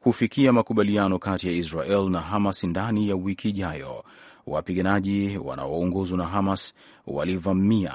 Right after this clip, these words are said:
kusini mwa Israel Oktoba saba mwaka jana na kuua watu elfu moja na mia mbili na kuchukua matrekta mia mbili na hamsini kwa mujibu wa Israel,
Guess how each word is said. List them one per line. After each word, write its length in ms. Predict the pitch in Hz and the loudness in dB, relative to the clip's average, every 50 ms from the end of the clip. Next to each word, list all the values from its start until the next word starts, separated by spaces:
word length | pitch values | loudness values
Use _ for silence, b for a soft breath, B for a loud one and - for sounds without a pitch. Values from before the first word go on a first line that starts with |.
| - - - - | -8 -10 -12 -10
kusini 640 | - - 82 - - - 135 160 160 147 135 120 107 110 | -10 -8 -4 -2 0 0 2 2 2 2 2 2 2 2
mwa 220 | 107 107 107 107 | 2 2 2 2
Israel 640 | 90 92 87 90 92 92 107 104 98 98 98 95 90 b b b b b - | 0 -2 -2 -2 -2 0 2 2 2 2 0 -2 -4 b b b b b 0
Oktoba 400 | 98 92 - - 110 92 95 95 | 0 0 2 0 -4 -2 -2 -2
saba 420 | - - 123 107 107 107 104 95 92 | 0 0 2 4 4 4 2 2 -2
mwaka 280 | 90 82 85 - - 98 | -6 -6 -4 -4 -4 -2
jana 380 | 101 104 101 95 90 85 82 B B B B B B B B B | -2 -2 -2 0 -2 -2 -4 B B B B B B B B B
na 140 | B 120 120 | B 4 4
kuua 320 | - - 131 131 135 139 123 | 4 4 2 4 4 4 4
watu 320 | 113 117 117 113 - 101 | 4 2 2 0 0 -2
elfu 180 | 92 - - 107 | -2 -2 0 0
moja 160 | 104 95 87 | 0 0 0
na 100 | 82 76 | -4 -6
mia 140 | 67 60 64 | -8 -10 -10
mbili 360 | - 87 95 107 104 101 95 b b b b b b | -8 -4 -2 0 0 0 -2 b b b b b b
na 240 | - 69 67 76 80 | -6 -2 -2 -2 -2
kuchukua 360 | - 92 - 98 90 104 104 | -4 -6 -8 -6 -2 0 0
matrekta 480 | 98 95 92 - - 110 95 - - 104 | 2 2 0 0 -2 -6 -6 -4 -2 0
mia 180 | 98 98 98 | 0 2 2
mbili 300 | 92 90 90 107 110 113 | 2 2 0 0 0 0
na 100 | 104 107 | 0 -2
hamsini 640 | 101 - 110 98 - - - 107 80 73 71 67 64 | -2 -4 -4 -4 -2 -2 -2 -2 -2 -4 -8 -12 -12
kwa 220 | - - 85 78 69 | -8 -6 -6 -6 -6
mujibu 420 | 65 65 73 82 90 95 90 90 | -8 -10 -8 -6 -6 -4 -2 -2
wa 60 | 87 | -2
Israel, 540 | 85 80 78 85 - 104 113 117 113 110 | -2 -4 -4 -6 -2 0 2 2 2 2